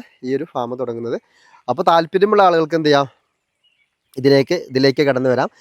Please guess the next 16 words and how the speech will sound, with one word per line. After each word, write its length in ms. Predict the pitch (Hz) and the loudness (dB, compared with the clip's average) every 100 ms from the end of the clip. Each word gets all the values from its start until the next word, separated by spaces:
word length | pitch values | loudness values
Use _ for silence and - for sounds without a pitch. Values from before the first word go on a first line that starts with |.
| - - | -20 -2
അപ്പോൾ 180 | 156 160 151 143 | 2 4 4 2
ഇത് 80 | 143 156 | 0 0
പറ്റിക്കപ്പെടുമോ, 640 | 139 170 170 170 170 160 160 143 147 | -2 -2 -2 0 2 4 2 0 -10
പിന്നെ, 320 | 147 135 131 131 127 127 - _ _ - | -6 -2 0 0 0 -4 -10 _ _ -4
ഏ, 120 | 131 127 | -2 0
പൈസ 180 | 135 147 156 | -2 -2 -4
പോവോ, 300 | 156 156 156 143 - 139 | 0 2 2 2 -4 -4
ഏ, 40 | 127 127 127 | -2 -2 -4
പൊട്ടിപ്പോവോ 460 | 135 - 180 165 160 | -6 -2 -2 0 0
എന്നൊക്കെ 220 | 156 147 156 | 0 -2 -4
പറഞ്ഞ 180 | 151 151 147 | -4 -4 -6
സംശയങ്ങളും 520 | 135 - 147 147 156 151 | -6 -6 -4 -4 -6 -8
പ്രശ്നങ്ങളൊന്നും 600 | - - 147 151 139 151 - 147 | -16 -12 -8 -6 -4 -6 -6 -2
ആയിരക്കണക്കിന് 500 | 180 214 196 180 180 156 | 2 2 0 -2 -4 -6
സംശയങ്ങൾ 420 | 139 - 156 151 143 - - | -8 -6 -6 -4 -6 -8 -8
ഉള്ള 120 | 131 | -2